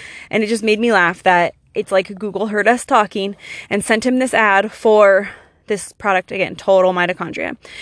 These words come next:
And so this one contains resveratrol, co Q ten,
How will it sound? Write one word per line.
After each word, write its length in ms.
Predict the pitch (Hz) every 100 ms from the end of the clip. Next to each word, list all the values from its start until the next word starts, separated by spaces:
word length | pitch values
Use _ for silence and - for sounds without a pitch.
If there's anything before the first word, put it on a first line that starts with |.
| -
And 80 | -
so 80 | 226
this 140 | 285
one 140 | 330 320
contains 480 | 247 240 214 202 196
resveratrol, 800 | 185 185 185 190 - 190 185 185
co 160 | 240
Q 180 | 240 285
ten, 440 | 262 226 185 233